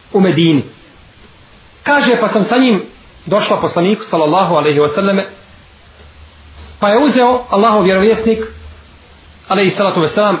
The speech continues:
jednu datulu koju je sažvakao, potom je onako sažvakanu trpao u njegova usta, znači u usta tog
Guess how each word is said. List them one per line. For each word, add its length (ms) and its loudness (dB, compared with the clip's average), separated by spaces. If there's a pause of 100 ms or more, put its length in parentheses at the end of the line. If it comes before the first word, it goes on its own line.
jednu 300 2
datulu 380 0 (800)
koju 260 2
je 120 2
sažvakao, 960 0 (640)
potom 320 2
je 80 2
onako 260 0
sažvakanu 680 0 (1200)
trpao 460 0
u 60 -2
njegova 600 0
usta, 460 -4 (160)
znači 240 -4
u 60 -2
usta 220 -2
tog 180 0